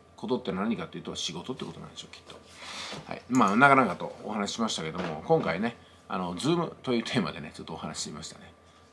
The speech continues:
人物名が出てこなくなったんですけど、またなんかね、有名人、著名人探して話していきたいと思います。それでは、いってらっしゃい。あ、ちょっとおまけです。吉田さん、これ知ってます？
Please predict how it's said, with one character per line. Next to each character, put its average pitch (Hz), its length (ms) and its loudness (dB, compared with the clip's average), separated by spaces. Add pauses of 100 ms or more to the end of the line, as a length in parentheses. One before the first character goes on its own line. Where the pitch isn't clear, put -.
(120)
人 131 180 4
物 139 160 -2
名 110 120 6
が 82 100 2
出 92 80 -2
て 104 80 2
こ 95 80 2
な 92 80 2
く 92 80 -2
な 98 80 4
っ 95 60 -8
た 82 100 -6
ん 78 60 -4
で - 40 -10
す - 100 -10
け 76 60 -8
ど、 85 60 -2
ま 131 80 4
た 123 200 6 (140)
な 120 120 2
ん - 20 0
か - 100 0
ね、 113 200 -4 (340)
有 117 120 4
名 110 140 6
人、 85 140 -2
著 95 160 -2
名 92 100 -2
人 73 160 -8
探 - 240 -4
し - 60 -10
て 80 160 -10 (320)
話 92 240 -6
し - 40 -10
て - 60 -10
い - 40 -12
き - 40 -18
た - 80 -10
い 73 60 -8
と - 100 -16
思 - 80 -12
い - 40 -12
ま - 80 -10
す。 - 220 -12 (220)
そ - 120 -6
れ 98 40 0
で 85 60 -4
は、 - 100 -2 (600)
い 254 60 -8
っ - 40 -10
て - 80 -10
ら 220 60 -4
っ - 20 -2
し - 120 0
ゃ - 40 -4
い。 - 60 -10 (180)
あ、 - 160 2 (180)
ち - 60 -12
ょ 107 40 -8
っ - 40 -8
と 92 60 -2
お 80 100 -2
ま 127 100 10
け 123 80 6
で 110 80 10
す。 - 300 -4 (960)
吉 113 160 -4
田 135 80 4
さ 113 160 6
ん、 - 60 -10
こ - 100 2
れ 139 100 8
知 135 80 0
っ - 40 -4
て 165 60 2
ま 165 60 6
す？ - 120 -8